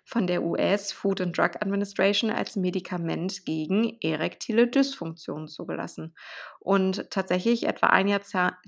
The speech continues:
ja, ein Jahrzehnt später begannen die Forscher mit neuen klinischen Studien,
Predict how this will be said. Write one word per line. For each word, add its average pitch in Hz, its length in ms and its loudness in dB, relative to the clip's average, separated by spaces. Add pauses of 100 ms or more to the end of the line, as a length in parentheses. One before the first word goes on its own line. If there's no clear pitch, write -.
ja, 175 340 2
ein 196 220 4
Jahrzehnt 180 760 2
später 170 580 0
begannen 190 560 0
die 190 120 -6
Forscher 180 500 0
mit 185 220 0
neuen 165 400 -2
klinischen 180 440 -2
Studien, 180 600 -2